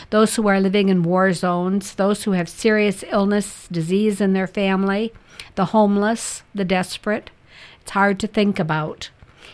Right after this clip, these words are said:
In my life, crisis is a short-term thing.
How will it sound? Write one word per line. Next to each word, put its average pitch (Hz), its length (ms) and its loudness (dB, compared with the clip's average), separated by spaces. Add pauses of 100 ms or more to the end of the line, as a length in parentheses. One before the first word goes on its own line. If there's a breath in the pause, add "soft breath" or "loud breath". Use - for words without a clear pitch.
In 208 180 6
my 226 220 4
life, 185 360 0 (360 loud breath)
crisis 214 520 0
is 175 100 -6
a 165 80 0
short-term 196 760 0
thing. 151 540 -4